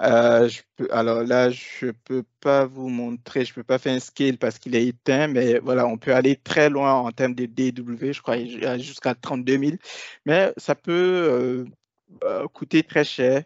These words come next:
Mais voilà, dans vraiment des scénarios où on a de gros volumes de données, de grosses tables et aussi des requêtes, euh,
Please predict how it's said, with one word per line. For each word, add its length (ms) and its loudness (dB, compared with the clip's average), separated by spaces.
Mais 260 4
voilà, 400 4
dans 560 0
vraiment 360 0
des 200 4
scénarios 720 0
où 420 -4
on 400 -2
a 460 6
de 140 -6
gros 520 -2
volumes 380 -2
de 120 0
données, 600 0
de 120 0
grosses 480 0
tables 520 2
et 520 0
aussi 1000 -6
des 460 6
requêtes, 800 2
euh, 840 -2